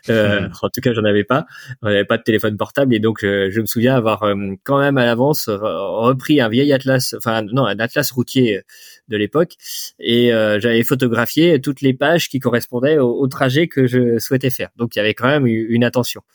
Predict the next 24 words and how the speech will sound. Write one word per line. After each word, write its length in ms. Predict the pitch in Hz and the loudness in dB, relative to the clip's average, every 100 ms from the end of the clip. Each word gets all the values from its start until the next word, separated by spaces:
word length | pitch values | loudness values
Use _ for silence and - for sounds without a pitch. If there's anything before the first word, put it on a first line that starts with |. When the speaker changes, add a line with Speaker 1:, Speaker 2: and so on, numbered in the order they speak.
| - - - - - | -18 -14 -14 -16 -4
Speaker 1:
Et 180 | 110 | -4
puis, 560 | 110 - 123 151 156 143 | -4 -4 0 2 4 4
euh, 160 | 117 110 110 107 104 101 98 95 82 _ - | 4 0 -2 -4 -4 -6 -10 -12 -16 _ -4
quand, 440 | 120 123 117 - | 0 0 0 0
euh, 540 | 113 110 110 104 104 98 | 0 2 0 0 -2 -2
quinze 200 | - 147 | -2 0
jours 220 | 131 147 135 | 2 2 2
avant 220 | 123 135 | 2 2
la, 500 | 117 104 101 101 98 | 2 -2 -4 -8 -10
à, 160 | - | -4
à 200 | 117 123 | -2 0
la 80 | 123 | 2
mi-août, 280 | 127 135 127 | 4 4 2
le 60 | 113 | 0
week-end 220 | 120 131 | 0 2
du 100 | 123 | 2
quinze 180 | 127 123 | 2 0
août, 60 | |
c'était 220 | 131 113 110 | 0 -2 -4
un 20 | |
week-end 200 | 110 123 | -2 -2
de 80 | 110 | -2
trois 180 | - | -4
jours, 240 | 110 151 | -2 -2